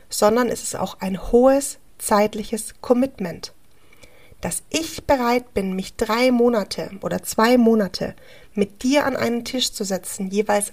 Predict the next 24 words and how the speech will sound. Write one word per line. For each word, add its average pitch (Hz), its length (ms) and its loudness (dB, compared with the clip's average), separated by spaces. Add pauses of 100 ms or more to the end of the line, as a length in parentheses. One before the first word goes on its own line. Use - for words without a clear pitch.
eine 240 240 2
Stunde 226 320 0
zu 208 140 -8
sprechen, 220 580 -6 (600)
da 180 100 -6
muss 269 320 0
mein 202 200 -2
Problembewusstsein 233 1200 0 (240)
schon 247 380 -4
extrem 262 1080 -2
hoch 269 220 4
sein. - 400 -6 (680)
Da 233 100 4
muss 254 300 2
ich - 200 -4
schon 254 380 0 (1000)
wirklich 285 520 0
einen 226 120 -4
großen 262 540 2
Schmerz 254 500 0
mit 220 140 2
dem 202 140 2
Problem 180 520 -2
haben, 185 360 -10